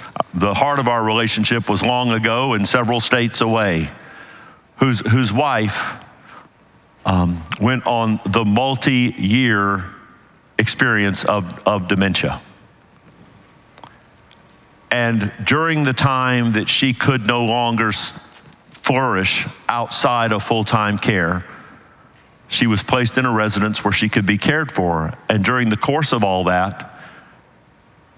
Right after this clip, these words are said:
she, she didn't know who my friend was. And that went on for some time.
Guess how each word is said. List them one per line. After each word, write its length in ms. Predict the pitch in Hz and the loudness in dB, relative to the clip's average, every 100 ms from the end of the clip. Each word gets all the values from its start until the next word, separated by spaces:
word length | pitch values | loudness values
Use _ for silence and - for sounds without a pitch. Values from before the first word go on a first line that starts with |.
| - | -4
she, 200 | - 143 | 0 0
she 260 | - - 147 | 0 0 0
didn't 180 | 107 92 | 0 0
know 120 | 82 | 0
who 140 | 90 | 0
my 160 | 82 78 | 0 0
friend 340 | - 85 85 | 0 0 0
was. 560 | 101 139 - - - - - - - - - - - - - - - - - | 0 -2 -4 -6 -8 -10 -18 -20 -20 -20 -20 -20 -20 -20 -20 -20 -20 -8 0
And 80 | 92 | 0
that 160 | 135 | 2
went 160 | 143 135 | 0 0
on 220 | 135 143 | 0 0
for 120 | 127 | 0
some 260 | 107 117 107 | 0 0 0
time. 440 | 104 127 85 78 | 0 0 -2 -4